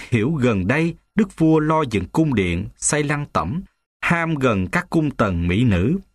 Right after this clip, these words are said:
lại giết nhiều các cha cố, gây mối thù hằn lẫn nhau trong dân chúng. Đã có lần Phan Thanh Giảng dân số tâu với Minh Mạng rồi Thiệu Trị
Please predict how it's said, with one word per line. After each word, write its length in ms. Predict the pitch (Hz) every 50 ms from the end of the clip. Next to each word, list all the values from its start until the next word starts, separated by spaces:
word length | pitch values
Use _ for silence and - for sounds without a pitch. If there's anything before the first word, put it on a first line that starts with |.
| _ _ _ -
lại 160 | 104 104 98
giết 220 | 104 135 180 202 - -
nhiều 360 | 117 110 104 104 95 90 85
các 160 | - 165 165 - _
cha 240 | - 147 139 135 131 -
cố, 340 | - 143 135 143 165 214 226 - _ _ _ _ _
gây 220 | - 151 143 147
mối 260 | 143 135 123 131 165 208 202 -
thù 300 | - - 123 107 98 92
hằn 360 | - - 107 95 92 87 85 80
lẫn 360 | 85 98 92 85 92 139 160 165
nhau 240 | 160 151 135 135 127 -
trong 200 | 139 131 131 131
dân 160 | 135 135 123
chúng. 280 | - - 139 147 175 196 - - _ _ _ _ _ _ -
Đã 160 | - 117 -
có 140 | - 208 202
lần 280 | 180 147 117 101 98
Phan 220 | 98 - 175 180 170
Thanh 200 | - 175 170 131
Giảng 300 | 104 92 107 143 156 143
dân 180 | 170 160 151
số 400 | 131 - - 156 156 180 226 240 -
tâu 240 | - 147 143 151 143 143
với 120 | 160 170
Minh 220 | 175 180 170 131 107
Mạng 280 | 95 90 90 90 98 113 - _ -
rồi 300 | - 104 113 113 107 98 -
Thiệu 220 | - 107 95 98 98
Trị 320 | - 110 95 92 92 101